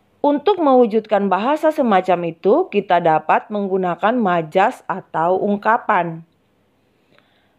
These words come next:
Dalam membuat iklan, dalam membuat iklan niaga, kita harus membuat kalimat sedemikian rupa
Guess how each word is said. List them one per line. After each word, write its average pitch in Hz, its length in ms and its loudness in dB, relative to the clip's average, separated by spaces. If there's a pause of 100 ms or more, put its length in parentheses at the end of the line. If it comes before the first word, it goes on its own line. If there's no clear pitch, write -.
(280)
Dalam 254 400 0
membuat 220 560 2
iklan, 170 800 -2 (480)
dalam 233 400 2
membuat 220 320 0
iklan 180 400 -2
niaga, 202 640 2 (560)
kita 311 480 0
harus 240 240 0
membuat 196 640 -2
kalimat 165 640 -2
sedemikian 175 800 0
rupa 220 640 0